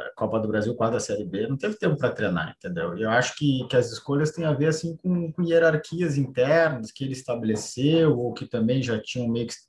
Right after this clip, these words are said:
já estavam meio que pré-estabelecidas, é, no elenco do Vasco.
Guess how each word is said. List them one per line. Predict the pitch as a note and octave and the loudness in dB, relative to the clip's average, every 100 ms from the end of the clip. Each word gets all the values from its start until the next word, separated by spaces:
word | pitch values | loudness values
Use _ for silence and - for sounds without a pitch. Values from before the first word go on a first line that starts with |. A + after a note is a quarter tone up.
| _ _ | _ _
já | A2+ G#2 | -2 -2
estavam | G#2+ A#2+ | 0 0
meio | A#2 A2+ | 0 -2
que | A#2 | -4
pré-estabelecidas, | A#2+ A#2 - A2 A2+ A2 A#2+ A2+ - - - - - - _ - _ _ _ _ - | -2 0 0 0 0 -2 -6 -10 -10 -14 -20 -18 -18 -20 _ -20 _ _ _ _ -4
é, | A2+ G#2 | 0 2
no | G#2+ | 2
elenco | G#2 G#2 A2+ | 2 2 0
do | A2+ | 0
Vasco. | A2+ B2+ D#3+ - | 4 6 6 4